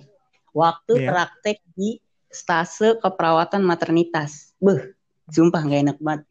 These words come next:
Speaker 1: Itu yang gue rasain sih. Cuman nggak tahu teman-teman cowok yang lain ya.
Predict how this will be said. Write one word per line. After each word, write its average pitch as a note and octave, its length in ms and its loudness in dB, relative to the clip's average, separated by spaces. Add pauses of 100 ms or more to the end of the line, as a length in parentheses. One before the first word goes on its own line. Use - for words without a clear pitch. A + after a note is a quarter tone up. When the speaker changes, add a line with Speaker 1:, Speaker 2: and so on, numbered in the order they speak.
(400)
Speaker 1:
Itu E3+ 160 0
yang G#3 160 4
gue D#3 100 6
rasain D3+ 380 2
sih. D3+ 260 -4
Cuman E3+ 220 0
nggak D#3+ 160 2
tahu F#3 200 4
teman-teman D#3+ 440 0
cowok D#3 240 2
yang D3+ 160 2
lain E3 240 2
ya. C3 140 -6